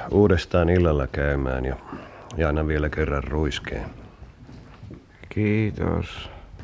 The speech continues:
Speaker 2: tohtori. Mahtaako se olla enää tarpeellista?
Speaker 1: Ja nyt levätään vähän.
Speaker 2: Levätään. Levätään.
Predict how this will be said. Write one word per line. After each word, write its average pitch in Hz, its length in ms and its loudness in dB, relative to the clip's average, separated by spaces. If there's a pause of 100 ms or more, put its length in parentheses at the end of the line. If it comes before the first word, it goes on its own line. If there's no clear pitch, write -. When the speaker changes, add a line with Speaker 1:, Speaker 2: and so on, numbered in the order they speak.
(1000)
Speaker 2:
tohtori. 60 1000 2 (2250)
Mahtaako 104 840 6
se 80 280 0
olla 67 480 -2
enää 64 680 -2
tarpeellista? - 1400 -10 (340)
Speaker 1:
Ja - 180 -2
nyt 95 400 6
levätään 87 920 6
vähän. 62 480 -2 (800)
Speaker 2:
Levätään. - 960 -10 (1500)
Levätään. 50 540 -8